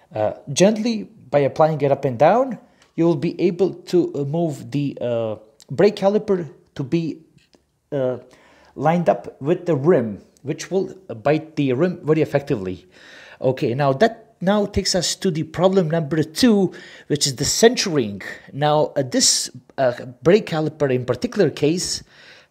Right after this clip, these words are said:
has the issue here, and I'm gonna show you the gap on this side and the gap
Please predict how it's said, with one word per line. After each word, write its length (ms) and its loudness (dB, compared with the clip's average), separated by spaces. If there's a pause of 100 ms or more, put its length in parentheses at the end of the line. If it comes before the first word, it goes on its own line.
has 400 2
the 180 -4
issue 260 2
here, 400 -2
and 100 0
I'm 60 -4
gonna 180 -4
show 260 2
you 300 -2 (1120)
the 140 0
gap 520 2
on 180 -4
this 180 0
side 500 2 (680)
and 200 -6
the 60 -4
gap 540 0